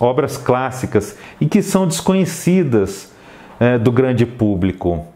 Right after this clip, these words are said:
As Núpcias do Escorpião é um desses livros, e acabou sendo o impulso que restava para eu começar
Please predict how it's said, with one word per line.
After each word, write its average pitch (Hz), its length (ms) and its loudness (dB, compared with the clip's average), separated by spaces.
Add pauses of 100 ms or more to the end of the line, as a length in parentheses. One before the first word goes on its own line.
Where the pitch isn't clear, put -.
(580)
As 113 280 -2
Núpcias 127 760 2
do 127 100 0
Escorpião 131 640 -2
é 160 40 0
um 160 140 2
desses 147 420 0
livros, 104 680 -2 (640)
e 160 100 4
acabou 160 480 2
sendo 156 640 0
o 160 140 2
impulso 175 840 0
que - 160 -2
restava 127 960 -2 (300)
para 135 220 0
eu 147 120 0
começar 135 920 -2